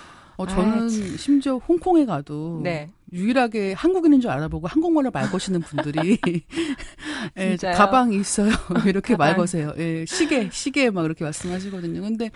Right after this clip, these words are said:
Speaker 1: 그러니까 이게 단순히 한국만의 문제는 아니에요.
Speaker 2: 그러네요.
Speaker 1: 예, 최근에는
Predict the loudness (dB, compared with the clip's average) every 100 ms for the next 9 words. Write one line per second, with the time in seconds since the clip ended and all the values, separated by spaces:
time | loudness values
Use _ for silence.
0 | -14 -20 -18 -20 -20 -20 0 4 4 4
1 | 0 -2 -4 -4 0 0 2 0 0 -6
2 | -10 -8 0 0 0 -2 -4 -2 -2 -2
3 | -4 0 0 2 2 0 -2 -4 -6 -8
4 | -8 -6 0 4 4 6 4